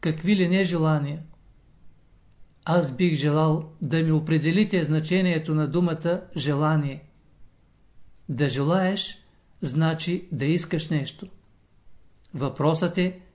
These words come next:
защо искаш това нещо? Не разглеждайте въпроса от човешко становище. Аз оставям човека и неговия живот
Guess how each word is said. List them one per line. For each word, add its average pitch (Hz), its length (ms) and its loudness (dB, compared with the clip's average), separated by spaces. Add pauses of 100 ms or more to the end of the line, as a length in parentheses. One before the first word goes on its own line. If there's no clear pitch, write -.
(120)
защо 156 480 0
искаш 208 440 2
това 202 240 2
нещо? 185 440 0 (1200)
Не 170 180 6
разглеждайте 208 720 2
въпроса 180 600 2 (160)
от 160 200 -2
човешко 190 540 2
становище. 156 760 -2 (1120)
Аз 151 260 -4
оставям 160 500 0
човека 156 580 0 (120)
и 143 100 0
неговия 151 500 2
живот 156 480 0